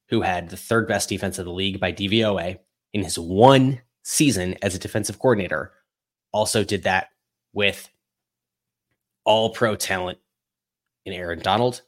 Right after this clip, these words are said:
and Jalen Ramsey. And you say, "Okay, well, yeah, you can't blame him for the talent around him. He did coach up that talent."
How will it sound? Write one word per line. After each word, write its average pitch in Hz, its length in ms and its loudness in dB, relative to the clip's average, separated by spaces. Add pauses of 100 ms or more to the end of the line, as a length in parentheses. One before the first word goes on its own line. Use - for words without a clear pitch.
(120)
and 95 140 -6
Jalen 98 280 -2
Ramsey. 87 320 -4
And 90 80 -10
you 82 40 -12
say, 98 200 -6
"Okay, 98 440 -2
well, 123 320 0
yeah, 113 140 2
you 92 160 -4
can't 123 160 -2
blame 90 140 -6
him 90 60 -14
for 107 80 -10
the 101 60 -6
talent 92 320 -8
around 151 180 6
him. 143 100 4
He 139 100 4
did 117 180 -4
coach 104 220 -6
up - 80 -10
that - 160 -8
talent." 120 320 0